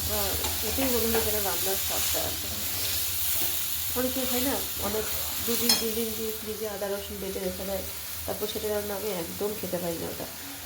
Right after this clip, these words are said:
মানে মশলার বিচ্ছিরি গন্ধ লাগে ওটা। অল্প একটু আদা, অল্প একটু রসুন, একটু কাঁচা লঙ্কা, টমেটো দিয়ে মিক্সিতে পেস্ট করে নেবে, দেখবে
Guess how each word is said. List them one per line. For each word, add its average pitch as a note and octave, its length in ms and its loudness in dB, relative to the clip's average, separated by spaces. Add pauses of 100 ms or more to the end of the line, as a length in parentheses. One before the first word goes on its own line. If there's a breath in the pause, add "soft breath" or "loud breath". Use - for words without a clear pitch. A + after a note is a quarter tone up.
মানে G3 160 0 (480)
মশলার A3+ 400 2 (180)
বিচ্ছিরি A#3+ 500 -2
গন্ধ F3+ 200 -2 (120)
লাগে E3 220 -2
ওটা। - 140 -4 (3000)
অল্প E4 140 0 (120)
একটু - 140 0 (120)
আদা, C#4 200 2
অল্প C#4 200 2
একটু C#4 120 -2 (100)
রসুন, A#3 280 2 (100)
একটু - 120 -6 (100)
কাঁচা G#3+ 260 -2
লঙ্কা, A3+ 240 0
টমেটো A3 280 -2 (100)
দিয়ে B3 220 0
মিক্সিতে A#3 400 -2
পেস্ট A#3+ 240 0
করে C4+ 200 4
নেবে, C4+ 160 0 (380 loud breath)
দেখবে G3+ 200 2